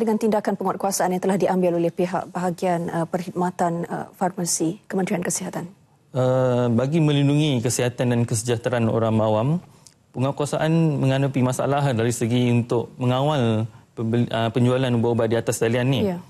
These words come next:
Speaker 2: Ah, tapi kami sentiasa, ah, terus mengambil langkah proaktif dengan mengadakan pemantauan yang berterusan dan saringan dilakukan ke atas setiap laman web, laman web dan juga lam-, ah, media sosial lah yang
Speaker 1: Hmm.
Speaker 2: berkaitan dengan penjualan ubat-ubatan ni.
Speaker 1: Mhm.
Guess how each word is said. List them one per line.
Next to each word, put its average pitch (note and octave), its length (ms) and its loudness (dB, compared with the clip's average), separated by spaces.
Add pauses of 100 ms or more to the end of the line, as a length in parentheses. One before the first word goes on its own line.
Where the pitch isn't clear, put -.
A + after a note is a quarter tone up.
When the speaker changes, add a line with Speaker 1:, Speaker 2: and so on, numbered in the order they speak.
(280)
Speaker 2:
Ah, A#2+ 640 0
tapi D#3 320 -4 (240)
kami C#3+ 400 2
sentiasa, B2+ 600 -2 (840)
ah, G#2+ 320 0
terus B2 240 -4
mengambil A#2 480 2
langkah A#2 240 0
proaktif A#2+ 400 0
dengan B2 320 2
mengadakan B2 640 0 (320)
pemantauan B2+ 800 0
yang A#2 160 2
berterusan B2+ 720 0
dan A#2+ 160 0
saringan B2 480 0
dilakukan B2 480 0
ke A#2 160 -2
atas - 160 -2
setiap B2 240 -2
laman B2+ 400 2
web, - 80 -2
laman B2 240 2
web E3+ 100 -2 (300)
dan C3+ 160 -2
juga B2+ 320 4
lam-, A#2+ 240 0
ah, A#2 240 0
media A#2 160 2
sosial B2 480 0
lah C#3 40 -6 (280)
yang A3+ 80 2
Speaker 1:
Hmm. G#3 80 2
Speaker 2:
berkaitan A#2+ 480 2
dengan A#2 160 4
penjualan A#2 400 2
ubat-ubatan A2+ 560 2
ni. A2 160 0
Speaker 1:
Mhm. G3+ 380 -10